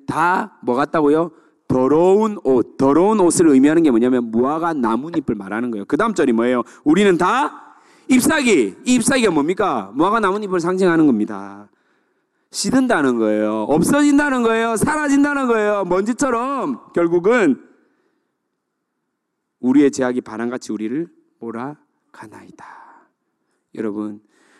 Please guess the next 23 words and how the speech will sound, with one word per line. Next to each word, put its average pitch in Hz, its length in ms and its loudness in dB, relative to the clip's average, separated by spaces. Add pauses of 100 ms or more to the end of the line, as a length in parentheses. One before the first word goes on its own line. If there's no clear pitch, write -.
(120)
그 180 180 4
행위는 170 420 2
결국은 151 440 0
무화과 127 400 0
나뭇잎을 120 520 -4
말하는 104 360 -12
겁니다. 104 320 -20
우리의 175 300 2
의는 151 240 4
더러운 135 380 2
옷, 110 180 -2 (160)
잎사귀. 143 540 -6 (340)
결국은 196 480 0
무화과 147 380 0
나뭇잎을 123 960 -6
계속해서 170 580 -8
쫓아가는 123 880 -8 (360)
우리네 113 680 -2
인생이라는 110 1300 -16
것이에요. 107 460 -20
자, - 200 -20
그렇다면, 120 840 -12 (520)
그렇다면 113 680 -12